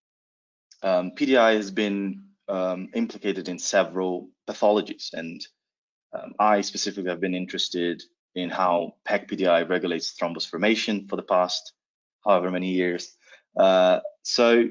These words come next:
that led us to hypothesize that this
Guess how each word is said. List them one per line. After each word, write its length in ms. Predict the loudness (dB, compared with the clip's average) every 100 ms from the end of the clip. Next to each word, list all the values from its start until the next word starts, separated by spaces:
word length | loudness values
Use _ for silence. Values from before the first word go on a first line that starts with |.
| -4 2
that 420 | 4 4 2 -4 -20 _ _ _ _ _ _ _
led 420 | 0 4 4 4
us 300 | 2 2 0 -8
to 520 | -4 -2 0 -2 -4 -14 _ _ _ -12
hypothesize 1120 | -6 -2 0 -2 -4 -2 0 0 -4 -8 -12 -14 _
that 420 | -2 0 0 -2 -10 _ _ _ _ _ _ _ -2
this 540 | 0 0 -2 -6 -14